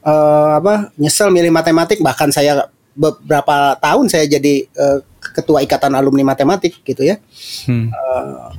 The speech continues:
Speaker 1: saya se-, bangga saya sebagai alumni matematik gitu.
Speaker 2: Hmm.
Speaker 1: Eh, dan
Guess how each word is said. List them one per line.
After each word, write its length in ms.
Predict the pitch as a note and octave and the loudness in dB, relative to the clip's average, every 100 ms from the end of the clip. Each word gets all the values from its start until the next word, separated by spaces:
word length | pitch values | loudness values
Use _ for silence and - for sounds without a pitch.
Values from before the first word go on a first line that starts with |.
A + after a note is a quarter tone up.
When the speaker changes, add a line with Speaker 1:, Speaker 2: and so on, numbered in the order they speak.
| - | -16
Speaker 1:
saya 360 | - D3 A#3 B3 - | -6 0 0 0 -4
se-, 240 | - F#3+ E3 | -6 -4 0
bangga 480 | D#3 C3 D#3+ F#3+ | 0 0 2 0
saya 220 | C#3+ D#3+ C#3+ | 0 -2 -2
sebagai 340 | D3+ C3 C3+ | 0 0 0
alumni 320 | C3 C3 C3+ | 0 0 0
matematik 520 | B2+ B2 D#3+ A#3 C3 - | -2 -2 -4 -4 -6 -8
gitu. 200 | - - - - - - - - _ _ | -16 -16 -18 -20 -20 -20 -20 -20 _ _
Speaker 2:
Hmm. 80 | - | -4
Speaker 1:
Eh, 240 | A#2+ A#2 G2+ - | -2 -2 -6 -6
dan 220 | - C#3+ | -2 2